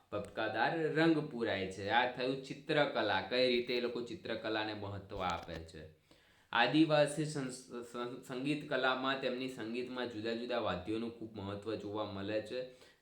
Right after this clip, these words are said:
આ વાદ્યોમાં લાકડાના, ચામડાના, હાડકાનો ઉપયોગ થા-, થી બને છે. તેઓના સંગીત સા-, વાદ્યો જે છે એ ચર્મ વાદ્યોમાં ઢોલ,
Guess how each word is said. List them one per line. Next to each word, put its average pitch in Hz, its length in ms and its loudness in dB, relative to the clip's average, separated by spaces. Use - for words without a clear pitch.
આ 120 120 4
વાદ્યોમાં 113 600 2
લાકડાના, 110 680 0
ચામડાના, 110 720 -4
હાડકાનો 107 960 -4
ઉપયોગ 104 600 -6
થા-, - 360 -6
થી 110 100 -4
બને 104 500 -6
છે. - 280 -6
તેઓના 147 560 4
સંગીત 131 640 -2
સા-, 101 580 -2
વાદ્યો 110 460 0
જે 135 240 0
છે 143 140 -4
એ 139 300 -2
ચર્મ 135 460 0
વાદ્યોમાં 120 640 -2
ઢોલ, 113 500 -2